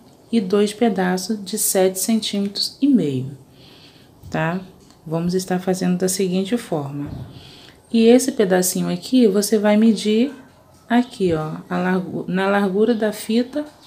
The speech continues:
e quanto a largura, você vê aí qual que você quer, tá?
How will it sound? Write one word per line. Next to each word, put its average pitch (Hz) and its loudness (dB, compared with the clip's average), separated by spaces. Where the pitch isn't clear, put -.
e 240 2
quanto 226 -2
a - 4
largura, 226 2
você 185 2
vê 196 8
aí 214 6
qual 202 0
que - -20
você 226 0
quer, 143 -4
tá? 180 -2